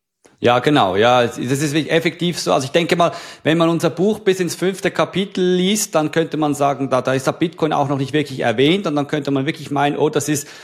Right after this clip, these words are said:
das ist eine Schreit-, Streitschrift für die M M T,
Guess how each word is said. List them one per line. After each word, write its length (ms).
das 120
ist 120
eine 100
Schreit-, 480
Streitschrift 1040
für 200
die 120
M 160
M 160
T, 320